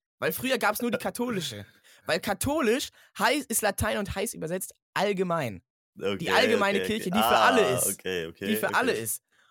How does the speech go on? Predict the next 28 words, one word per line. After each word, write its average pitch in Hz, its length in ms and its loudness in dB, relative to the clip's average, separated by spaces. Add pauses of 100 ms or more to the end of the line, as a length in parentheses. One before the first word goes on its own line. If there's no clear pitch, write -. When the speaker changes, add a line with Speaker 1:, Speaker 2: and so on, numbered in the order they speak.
(180)
Speaker 1:
Und, 185 520 0
ähm, 175 360 0
und 180 140 0
dann 180 140 0
meinte 185 220 -2
Luther, 175 280 -2
„Bro, 127 360 -2 (840)
hä?“ 131 480 -2
Speaker 2:
Luther 151 260 4
hat 143 120 4
einen 143 140 2
Tweet 170 260 -2
gemacht, 110 340 0
oder 95 200 0
was? 87 160 0
Speaker 1:
Der 202 120 4
hat 240 120 -4
einen 226 80 -4
Tweet 254 240 0
gemacht 262 200 -2
und 262 60 -2
hat 240 80 -4
gesagt, 190 320 -4
Speaker 2:
<laughs> - 260 -4
Speaker 1:
„Hä? 196 440 4 (380)
Mit - 220 2
Doppel-Ä, 226 640 4 (380)
Komma? 262 420 6